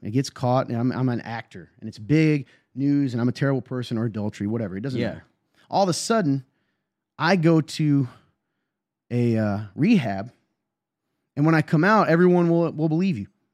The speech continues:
Speaker 1: And they'll slowly start letting you back in movies and all that because
Speaker 2: Oh, yeah.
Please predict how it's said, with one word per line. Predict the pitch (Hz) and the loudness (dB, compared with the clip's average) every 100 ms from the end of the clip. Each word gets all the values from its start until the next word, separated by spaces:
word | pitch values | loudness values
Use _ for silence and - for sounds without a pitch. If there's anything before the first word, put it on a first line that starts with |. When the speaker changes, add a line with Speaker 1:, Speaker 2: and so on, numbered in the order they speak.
| - | -4
Speaker 1:
And | 143 | 0
they'll | 156 | 2
slowly | 151 - 160 165 170 | 0 2 4 4 2
start | - 175 143 | 0 0 2
letting | 156 165 156 147 | 2 4 4 4
you | 151 - _ - | 2 -2 _ -2
back | 127 139 | 0 4
in | 160 147 | 4 6
movies | 143 139 131 | 4 2 -2
and | 139 | -2
all | 143 | 0
that | 131 - | -2 -2
because | 139 147 135 127 | -4 -2 -2 -2
Speaker 2:
Oh, | |
yeah. | 113 | -6